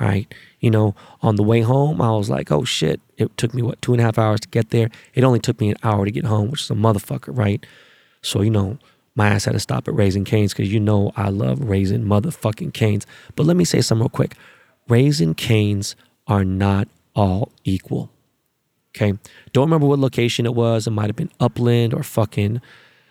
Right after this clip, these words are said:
uh, Laverne. It was some weird ass city I was in. Sorry, I shouldn't say weird. Sorry, I don't wanna disrespect people.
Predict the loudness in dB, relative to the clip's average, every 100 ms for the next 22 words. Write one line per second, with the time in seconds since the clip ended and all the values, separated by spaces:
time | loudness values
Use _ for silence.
0 | _ -2 0 0 0 -2 -2 0 2 2
1 | 0 0 0 2 2 0 -2 -2 -2 0
2 | 0 -2 -2 -4 -2 -2 -4 -2 -2 0
3 | 0 -2 -4 -6 -2 0 0 0 -4 -4
4 | -4 -2 -4 -6